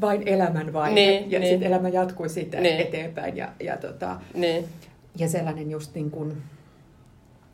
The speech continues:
Speaker 1: valmistautumista aikuisuuteen tai jotain
Speaker 2: Niin.
Speaker 1: tällaista.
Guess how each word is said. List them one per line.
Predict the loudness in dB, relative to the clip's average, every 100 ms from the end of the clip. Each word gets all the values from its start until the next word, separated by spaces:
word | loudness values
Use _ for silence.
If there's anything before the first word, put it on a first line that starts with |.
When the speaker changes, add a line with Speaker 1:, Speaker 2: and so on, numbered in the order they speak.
| -8 -6
Speaker 1:
valmistautumista | -4 -4 -4 -8 -8 -8 -8 -8 -10 -12 -12
aikuisuuteen | -12 -10 -8 -4 -4 -4 -4 -2
tai | 2 4
jotain | 2 0 -2
Speaker 2:
Niin. | 0
Speaker 1:
tällaista. | 2 0 -2